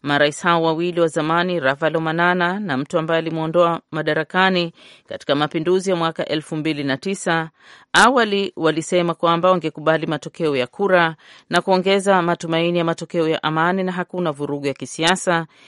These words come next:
itakayorejewa kama ilivyokuwa karibu mwongo mmoja uliopita. Kwa mujibu wa shirika la habari la Reuters, baada ya tume ya uchaguzi kutangaza matokeo, timu ya Ravalomanana iliomba kufutwa kwa matokeo hayo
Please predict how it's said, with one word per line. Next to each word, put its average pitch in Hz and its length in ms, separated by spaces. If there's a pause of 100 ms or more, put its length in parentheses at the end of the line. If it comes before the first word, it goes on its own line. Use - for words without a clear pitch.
(160)
itakayorejewa 185 800
kama 196 260
ilivyokuwa 170 500
karibu 180 360
mwongo 170 320
mmoja 165 360
uliopita. 123 760 (680)
Kwa 139 120
mujibu 170 320
wa 170 60
shirika 170 380
la 160 80
habari 165 500
la 160 140
Reuters, 180 680
baada 131 260
ya 139 60
tume 175 260
ya 165 60
uchaguzi 175 480
kutangaza 165 540
matokeo, 170 680 (420)
timu 147 220
ya 156 80
Ravalomanana 175 840
iliomba 170 340
kufutwa 190 420
kwa 208 100
matokeo 160 400
hayo 180 500